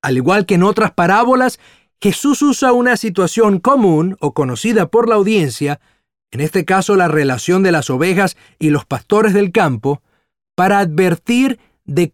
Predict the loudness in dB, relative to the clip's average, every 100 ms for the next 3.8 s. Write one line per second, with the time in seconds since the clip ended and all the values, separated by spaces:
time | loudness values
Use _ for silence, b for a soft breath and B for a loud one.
0 | 0 2 2 2 2 2 0 -2 -4 0
1 | 0 0 0 2 2 0 0 0 2 2
2 | 2 2 2 0 -4 _ _ -2 0 2
3 | 2 0 -2 -2 -2 -8 -12